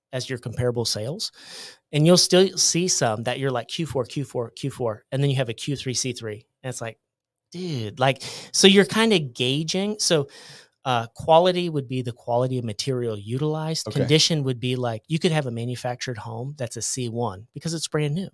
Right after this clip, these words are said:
Speaker 2: Right.
Speaker 1: The
Speaker 2: So it's
Speaker 1: quality would
Speaker 2: sometimes that's due to the age of it, basically, is to
Speaker 1: Yep.
Speaker 2: some
Speaker 1: All,
Speaker 2: extent.
Speaker 1: yeah, a
Speaker 2: On the
Speaker 1: lot of the
Speaker 2: condition.
Speaker 1: times, yeah.
Speaker 2: Yeah.
Speaker 1: And condition like a C two would be, like, just barely lived in, or there
Speaker 2: Yeah.
Speaker 1: has been substantial remodeling done to get to a C two.
Speaker 2: Right.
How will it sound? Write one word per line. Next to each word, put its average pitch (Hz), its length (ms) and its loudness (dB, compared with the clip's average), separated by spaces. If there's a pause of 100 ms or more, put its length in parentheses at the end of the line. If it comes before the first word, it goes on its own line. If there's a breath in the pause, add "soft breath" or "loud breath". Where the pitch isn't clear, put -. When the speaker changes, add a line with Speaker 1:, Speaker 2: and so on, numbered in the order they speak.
Speaker 2:
Right. 90 240 -2 (720)
Speaker 1:
The 147 120 -4
Speaker 2:
So 127 100 4
it's - 40 8
Speaker 1:
quality 190 320 10
would 170 60 8
Speaker 2:
sometimes 139 260 6
that's 120 140 4
due 117 80 0
to 98 40 -2
the 95 160 -2
age 98 200 -2
of 92 100 0
it, 90 120 -2
basically, 92 460 -2
is 95 220 -8
to - 100 -8
Speaker 1:
Yep. 98 60 -4
Speaker 2:
some 98 240 0
Speaker 1:
All, 202 180 8
Speaker 2:
extent. - 200 -12
Speaker 1:
yeah, 180 80 -2 (380)
a 156 40 0
Speaker 2:
On - 40 4
the - 40 8
Speaker 1:
lot 151 100 10
of 185 40 4
the 214 60 6
Speaker 2:
condition. 147 220 4
Speaker 1:
times, 131 200 0
yeah. 165 320 0
Speaker 2:
Yeah. - 140 0
Speaker 1:
And 139 240 -2 (220)
condition 165 440 -2
like 135 160 -6
a 117 40 -12
C 170 260 -8
two 165 280 -4
would 127 160 -2
be, 131 120 -6
like, 110 220 -10 (200)
just - 320 -14
barely 135 360 -2
lived 139 300 -6
in, 143 240 -4
or 123 160 -4
there 101 100 -2
Speaker 2:
Yeah. 139 60 -2
Speaker 1:
has 147 160 -2
been 117 160 -8
substantial 123 1300 -8 (120)
remodeling 117 680 -6
done 110 220 -8
to - 80 -14
get 113 180 -8
to 120 100 -8
a 107 60 -6
C 110 200 -8
two. 110 220 -14 (160 soft breath)
Speaker 2:
Right. - 180 -4